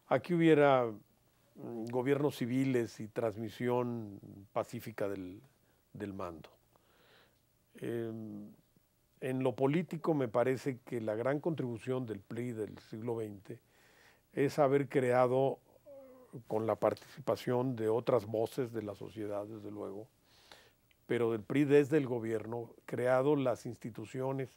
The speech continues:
que hicieron posible la transición a la alternancia. Este es un caso único en el mundo donde un partido político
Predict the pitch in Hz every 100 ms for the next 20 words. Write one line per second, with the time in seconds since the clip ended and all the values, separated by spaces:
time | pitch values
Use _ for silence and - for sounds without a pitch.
0 | _ - - - - - 127 120 151 175
1 | 131 127 - 131 120 127 147 - _ _
2 | _ _ _ _ - 110 110 113 107 113
3 | - 131 127 110 98 92 87 - - -
4 | - _ _ _ _ _ _ _ _ _
5 | - - - 127 160 127 135 131 117 127
6 | 127 120 120 117 120 123 123 135 123 104
7 | 98 104 95 - _ _ _ _ _ -
8 | 135 139 120 131 131 131 123 117 117 -